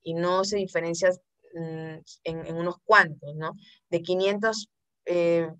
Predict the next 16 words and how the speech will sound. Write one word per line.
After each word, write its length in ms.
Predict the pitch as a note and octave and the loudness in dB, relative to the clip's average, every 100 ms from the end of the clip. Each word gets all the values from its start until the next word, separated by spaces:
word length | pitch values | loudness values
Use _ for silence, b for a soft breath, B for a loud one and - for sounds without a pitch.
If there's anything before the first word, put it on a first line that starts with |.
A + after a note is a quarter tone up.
| - | 2
personas 540 | F3 F3 G3+ G3 G3+ | 2 4 2 4 4
de 80 | G3 | 2
muestra, 680 | F3+ G3 G3+ G3+ G3 G#3 G#3 _ _ _ _ | 2 2 2 0 4 4 2 _ _ _ _
puede, 280 | F#3 F3 E3 | 8 8 6
podría 280 | E3+ E3+ F#3 | 4 4 8
llegar 200 | F3+ F#3+ | 8 8
a 80 | |
tres 220 | F#3+ D#3+ G3 | 6 -2 -2
mil 180 | F3 | 2
o 80 | F3+ | 4
cuatro 280 | F#3 E3 D#3 | 4 0 -4
mil, 360 | D#3 F3 G#3 B B _ | -4 -4 -4 B B _
que 120 | - | 0
a 40 | D#3+ | 6
veces 380 | E3 E3+ F3+ - | 6 6 -2 4
son 320 | F#3 F#3 | 4 4